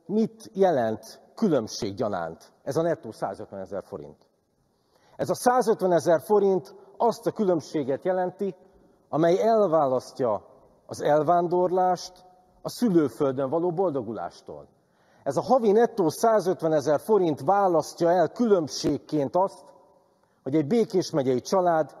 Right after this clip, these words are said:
egy korszerű és egészséges otthonban, vagy vizesedő nappaliban, salétromos gyerekszobában kénytelen élni a mindennapjait,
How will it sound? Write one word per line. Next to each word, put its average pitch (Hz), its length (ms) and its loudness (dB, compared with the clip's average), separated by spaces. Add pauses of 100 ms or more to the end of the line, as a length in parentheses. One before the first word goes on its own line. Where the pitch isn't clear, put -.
(400)
egy - 160 -8
korszerű 190 640 2
és 147 140 0
egészséges 165 640 -4
otthonban, 156 640 -2 (600)
vagy 139 240 -2
vizesedő 160 560 0
nappaliban, 151 600 2
salétromos 135 640 0
gyerekszobában 120 1080 -2 (840)
kénytelen 143 480 0
élni 143 240 2
a 127 40 0
mindennapjait, 170 920 0